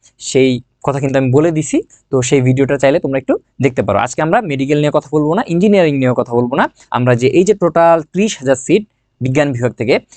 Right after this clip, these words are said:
এখান থেকে এই সাড়ে সতেরো হাজার সিট নিয়েই আজকে কথা বলবো। তো চলো আমরা এখানে চলে যাই। তোমরা কিন্তু অবশ্যই যারা মেডিকেল, আহ, ভর্তি ইচ্ছুক আছো, তারা কিন্তু চাইলে মেডিকেলের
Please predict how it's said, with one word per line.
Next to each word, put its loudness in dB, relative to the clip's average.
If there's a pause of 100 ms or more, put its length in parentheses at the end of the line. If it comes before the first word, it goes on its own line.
(100)
এখান -4
থেকে -2
এই 2
সাড়ে -2
সতেরো -8
হাজার 0
সিট -8 (100)
নিয়েই 2 (280)
আজকে -10
কথা -2
বলবো। -4 (100)
তো -4
চলো 0
আমরা -6
এখানে -6 (300)
চলে 4
যাই। -2
তোমরা -2
কিন্তু 0
অবশ্যই 0 (240)
যারা 0
মেডিকেল, 0 (440)
আহ, -2
ভর্তি -4
ইচ্ছুক -2
আছো, 0 (400)
তারা -2
কিন্তু -6
চাইলে 2
মেডিকেলের 0